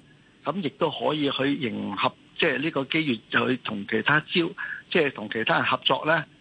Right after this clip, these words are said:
有個即係合作形式嘅公司咧，同政府申請呢個車隊牌照咧。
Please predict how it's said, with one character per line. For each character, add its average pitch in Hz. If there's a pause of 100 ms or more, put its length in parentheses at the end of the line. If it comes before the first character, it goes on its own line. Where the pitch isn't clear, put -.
(200)
有 135
個 131
即 170
係 123 (120)
合 -
作 139
形 110
式 165
嘅 120
公 156
司 156
咧， 147
同 110
政 127
府 131
申 170
請 123
呢 147
個 135
車 147
隊 139
牌 -
照 127
咧。 139